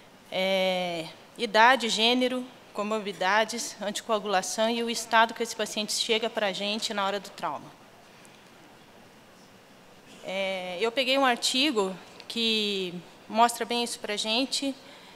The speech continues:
É um estudo de estudos, é, randomizados e um corte pros-,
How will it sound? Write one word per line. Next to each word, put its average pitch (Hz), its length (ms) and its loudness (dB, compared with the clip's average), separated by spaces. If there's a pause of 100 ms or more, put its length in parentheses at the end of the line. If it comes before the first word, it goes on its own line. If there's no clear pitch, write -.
(200)
É 190 960 0
um 202 80 -2
estudo 233 480 -4
de 190 520 -2 (680)
estudos, 214 600 -6 (160)
é, 185 240 -4
randomizados 208 1160 -2 (600)
e - 60 0
um 208 80 0
corte 214 300 0
pros-, - 280 -6